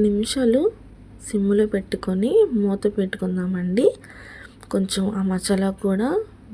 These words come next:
గుడ్లకి బాగా పడుతుంది కదా. రెండు నిమిషాల తర్వాత మూత తీసేసుకొని కొత్తిమీర జల్లేసుకుందామండి.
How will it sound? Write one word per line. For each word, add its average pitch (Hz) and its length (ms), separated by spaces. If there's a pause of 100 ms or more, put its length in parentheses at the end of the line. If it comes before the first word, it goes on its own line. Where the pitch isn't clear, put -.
(120)
గుడ్లకి 202 500 (120)
బాగా 185 240 (100)
పడుతుంది 185 560
కదా. 196 220 (640)
రెండు 190 260
నిమిషాల 190 360 (100)
తర్వాత 190 520 (180)
మూత 196 220 (120)
తీసేసుకొని 196 680 (640)
కొత్తిమీర 196 460 (100)
జల్లేసుకుందామండి. 180 1300